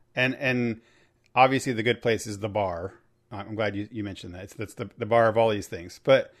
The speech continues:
uh, this is, this sounds in the very first episode, has a good feeling to it. I love, love, love all the special effects, and that, like, they have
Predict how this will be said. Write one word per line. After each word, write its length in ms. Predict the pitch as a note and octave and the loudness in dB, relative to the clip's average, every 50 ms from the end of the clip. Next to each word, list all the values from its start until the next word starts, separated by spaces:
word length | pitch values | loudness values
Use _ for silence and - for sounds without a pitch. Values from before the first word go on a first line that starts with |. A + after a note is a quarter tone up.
| _ _ _ _ _ _ _ - | _ _ _ _ _ _ _ 0
uh, 360 | B2+ B2 A#2+ A2 G2+ F#2+ - - _ _ _ _ _ _ _ _ _ _ _ - | 2 4 4 4 2 0 -4 -10 _ _ _ _ _ _ _ _ _ _ _ -8
this 200 | C3+ F3+ - - | -8 -8 -6 -6
is, 180 | B3 G3+ - - | -6 -8 -8 -8
this 220 | C#3 D3+ E3+ E3+ | -8 -6 -6 -6
sounds 640 | - - - - - - F3 F3 F3 F#3+ G#3 G#3 F#3 F#3 | -8 -12 -16 -16 -6 -2 2 2 2 2 0 -2 -4 -2
in 100 | F3 D#3 | -2 0
the 80 | C#3 A#2+ | 0 0
very 280 | - - C#3+ D#3 F3 F3 | 0 0 0 2 2 0
first 240 | F#3+ F#3 E3+ - | -2 -4 -6 -4
episode, 480 | F3 E3 D#3+ E3+ D#3 - E3 E3 E3 D#3 | -4 -4 -4 -4 -2 0 2 2 2 0
has 200 | C3 C3+ C3 B2+ B2+ | -2 -4 -4 -4 -6
a 40 | A2 | -6
good 280 | - - D3 C#3 B2+ | -4 -4 -4 -4 -6
feeling 400 | - - D#3 D#3+ E3 F3+ F3 F3 F3 | -10 -6 -4 -2 0 0 0 0 -2
to 240 | - F3+ F3 F3 | -2 -2 0 2
it. 220 | F3 F3+ F3+ F3+ - - - - _ - | 4 4 4 2 -2 -10 -20 -18 _ 4
I 160 | C#3 C3+ C#3+ | 6 6 8
love, 480 | C#3 C3 B2 B2 B2+ C3+ D3 D3 C#3+ C3 | 6 6 6 8 10 10 10 10 8 6
love, 300 | C3+ C3 C3 C3 B2+ A#2 | 4 4 6 6 6 4
love 300 | B2 B2+ B2 A#2+ A#2 A#2 | 4 4 4 4 2 0
all 320 | - B2 A#2+ C3+ C#3+ D3 C#3+ | -2 0 2 4 4 4 2
the 80 | C#3+ | 0
special 420 | C3 - - C3+ A#2+ - - A2+ G#2+ | 0 2 0 0 0 0 -2 -6 -6
effects, 560 | - - A#2+ A2+ A2+ - - - - - - _ _ _ | -2 0 2 2 2 0 -4 -10 -14 -14 -16 _ _ _
and 220 | - B2 A#2 A2 G#2+ | -4 -2 -2 -2 0
that, 140 | G#2+ A2+ B2 | -2 -2 0
like, 220 | A#2+ A2+ A2 - | -2 -2 -2 -2
they 120 | - A#2+ A2 | -2 -2 2
have 320 | G#2+ A#2+ A2 G#2+ G#2+ - | 2 2 2 2 0 -2